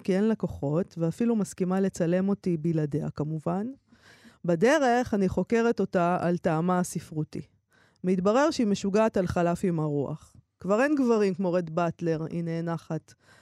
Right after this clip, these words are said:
ועל ליזי בנט ודרסי אומרת שעד הסוף בחתונה דווקא היה לה מעניין,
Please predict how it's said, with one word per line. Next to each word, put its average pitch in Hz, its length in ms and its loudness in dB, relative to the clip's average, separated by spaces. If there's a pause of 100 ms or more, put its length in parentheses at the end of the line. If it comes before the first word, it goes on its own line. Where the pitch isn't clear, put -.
(140)
ועל 180 240 4
ליזי 233 300 4
בנט 208 420 2
ודרסי 185 580 0
אומרת 175 540 0
שעד 196 320 0
הסוף 220 520 0
בחתונה 202 760 0
דווקא 165 260 -4
היה 180 240 2
לה 208 80 2
מעניין, 170 600 0